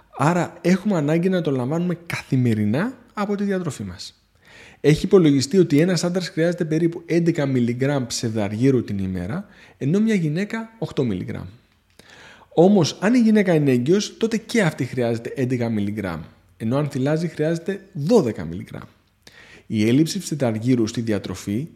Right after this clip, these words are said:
συναντάται συχνά κυρίως σε παιδιά, έφηβους και ανθρώπους μεγάλης ηλικίας, καθώς και σε γυναίκες που είναι έγκυος ή θυλάζουν. Ευτυχώς ο ψευδάργυρος υπάρχει σε πάρα πολλές τροφές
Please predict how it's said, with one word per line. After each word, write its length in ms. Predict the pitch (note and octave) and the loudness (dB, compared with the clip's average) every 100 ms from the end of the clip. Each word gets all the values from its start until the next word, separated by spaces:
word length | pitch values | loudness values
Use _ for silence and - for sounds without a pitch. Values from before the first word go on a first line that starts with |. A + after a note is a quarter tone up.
| - _ _ | -20 _ _
συναντάται 580 | - - C#3+ C3+ E3 F3 | -10 -4 -2 0 0 0
συχνά 720 | D#3 - B2+ A#2+ A2+ G#2+ C#3+ - | -4 -4 -4 -2 0 -2 -4 -10
κυρίως 440 | - B2 E3+ F#3+ | -4 0 0 0
σε 120 | - | -4
παιδιά, 600 | F#3 A#2 A2 A2 B2+ D#3+ - _ _ _ | -4 -4 -2 -4 -4 -8 -16 _ _ _
έφηβους 680 | B2+ A#2+ G#2 G#2 C#3+ G3+ - _ _ | -2 -2 -2 -8 -8 -8 -12 _ _
και 100 | D3+ | -8
ανθρώπους 380 | C3+ E3+ F3 B2+ | -6 -4 -4 -4
μεγάλης 460 | G#2 A2+ F3 F3+ | -4 -2 -2 -2
ηλικίας, 580 | C3 A2+ G#2+ A2 F#3+ - - - - _ | -4 -6 -4 -4 -6 -12 -20 -20 -20 _
καθώς 400 | C3 C3 G#3 - | -12 -6 -6 -4
και 140 | - | -4
σε 140 | D#3 D3 | -4 -2
γυναίκες 540 | B2+ B2+ D3+ D#3 F#3 | -2 -2 -2 -2 -6
που 120 | - | -4
είναι 200 | D#3+ D#3+ D#3+ | -2 -2 -2
έγκυος 520 | C#3 C#3+ F3+ A#3+ - | 0 0 -2 -6 -6
ή 80 | - | -6
θυλάζουν. 500 | G#3 G#3 C#3 A2+ F2+ G2 - _ _ _ - - - - | -2 -2 -2 -4 -10 -14 -20 _ _ _ -20 -20 -20 -12
Ευτυχώς 420 | G#2 - A2+ E3 | -10 -6 -4 -4
ο 40 | G3 | -6
ψευδάργυρος 960 | F#3 C#3+ B2+ B2 A2+ A2+ C3+ G3+ - - | -4 -2 0 0 0 0 0 -2 -8 -8
υπάρχει 560 | C#3 - C3 B2+ E3 | -6 -2 -2 -2 -4
σε 120 | C#3+ | -6
πάρα 300 | D#3 G3 G#3+ | -4 -4 -4
πολλές 240 | C#3 A2+ G#2 | -2 -2 -2
τροφές 460 | - G2+ B2+ F#3+ | -8 -4 -4 -4